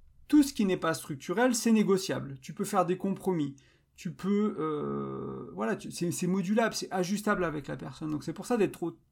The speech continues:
très clair sur, pour toi, ce qui est structurel, parce que tout le reste, si t'as été honnête avec toi-même, ça veut dire que tu vas être incapable de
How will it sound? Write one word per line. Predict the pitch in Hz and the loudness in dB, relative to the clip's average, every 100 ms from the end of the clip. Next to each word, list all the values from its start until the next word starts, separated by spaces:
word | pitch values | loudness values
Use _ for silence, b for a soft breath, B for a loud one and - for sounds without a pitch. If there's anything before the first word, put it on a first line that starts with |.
| _ - | _ -4
très | 240 220 | 0 2
clair | 220 220 214 | 4 2 2
sur, | 175 | -4
pour | 131 151 | -10 -16
toi, | - 196 | -4 -2
ce | 185 | -2
qui | - | -4
est | 151 | -6
structurel, | - 143 - 160 240 277 B B B B | -6 -8 -6 0 2 0 B B B B
parce | - 180 | -2 0
que | - | 0
tout | 190 - | -2 6
le | 277 | 8
reste, | 208 240 - - - - - - - _ _ _ _ | 8 4 2 -4 -8 -18 -20 -20 -20 _ _ _ _
si | - - | -14 0
t'as | 202 | 4
été | 185 185 | 6 6
honnête | 170 170 | 2 2
avec | 165 151 139 | 0 0 0
toi-même, | 156 170 220 226 B B | 0 2 2 2 B B
ça | - 185 | 0 2
veut | 226 | 6
dire | 254 - | 6 6
que | |
tu | - | 2
vas | 196 | 0
être | 190 | 2
incapable | 196 190 190 220 214 151 147 | 0 0 0 2 0 0 0
de | 220 | 2